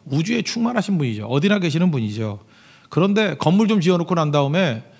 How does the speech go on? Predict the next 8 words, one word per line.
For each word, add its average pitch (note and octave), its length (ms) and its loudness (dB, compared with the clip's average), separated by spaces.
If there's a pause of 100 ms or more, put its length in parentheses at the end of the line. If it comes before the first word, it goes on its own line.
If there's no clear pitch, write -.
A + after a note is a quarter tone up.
(300)
어, D3+ 100 -6
"내가 E3 160 2
하나님 F3+ 240 2
다 C#3+ 160 0
섬겼다." C#3+ 800 0
이러고 F3 240 0
있다라는 C3+ 320 -2
것입니다. G2+ 400 -10